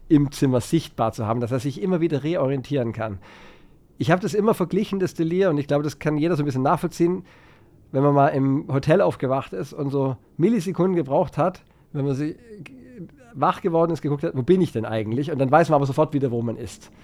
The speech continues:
Dieses hört quasi im Delir nicht auf, dieses, wo bin ich denn all-, eigentlich? Also ist die Reorientierung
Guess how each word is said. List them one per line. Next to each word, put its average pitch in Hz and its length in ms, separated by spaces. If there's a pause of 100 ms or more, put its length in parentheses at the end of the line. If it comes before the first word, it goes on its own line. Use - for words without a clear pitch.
(720)
Dieses 202 540 (220)
hört 170 260
quasi 147 220
im 143 80
Delir 139 280
nicht 147 220
auf, 123 260
dieses, 110 340 (160)
wo 139 100
bin 135 200
ich 123 100
denn 117 140
all-, 117 340
eigentlich? 113 400
Also 131 120
ist 143 180
die 117 140
Reorientierung 135 1080